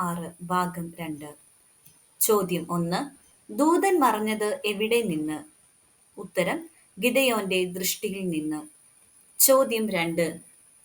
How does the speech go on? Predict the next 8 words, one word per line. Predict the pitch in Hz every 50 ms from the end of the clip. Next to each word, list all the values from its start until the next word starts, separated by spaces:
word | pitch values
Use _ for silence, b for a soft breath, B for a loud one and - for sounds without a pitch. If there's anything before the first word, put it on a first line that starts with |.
| _ _ _ _ _ _ _ _ _ _ _ _ _ -
ദൂതൻ | 214 269 311 320 339 285 339 359 359 311 240
ഗിദെയോന്റെ | 220 240 233 254 262 285 302 311 294 311 247 247
ദൃഷ്ടിയിൽ | 247 226 - - - 254 254 254
നിന്ന് | 247 233 220 214 214
പറഞ്ഞപ്പോൾ | 196 185 180 185 196 190 180 - - 180 180 175 - - - _ _ _ -
ഗിദെയോന് | 185 190 226 220 277 277 262 233 208 196 190
മനസ്സിലായത് | 190 190 190 208 208 - - 196 185 170 160 165 165 165 160 - -
എന്ത്? | 170 160 156 156 147